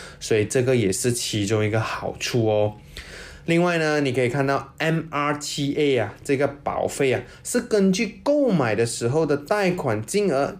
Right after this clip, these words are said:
加上利息来计算的。如果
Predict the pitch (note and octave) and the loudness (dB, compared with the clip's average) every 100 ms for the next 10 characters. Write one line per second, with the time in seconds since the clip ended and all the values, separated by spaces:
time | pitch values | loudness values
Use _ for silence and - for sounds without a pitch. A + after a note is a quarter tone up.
0 | - F3+ D#3+ D#3+ G3 F#3 E3+ - - F#3+ | -4 0 2 0 0 0 0 -6 -8 -4
1 | G#3 A#3+ G#3+ F3+ - G#3 D3+ G#2+ A#2 C#3+ | -2 0 0 0 -2 0 2 2 0 0
2 | C3+ C#3+ A#2 F#2+ - - - - A#2 C3 | 0 2 2 0 -4 -18 -20 -2 2 4
3 | F3+ C#3 G#2 | 4 2 0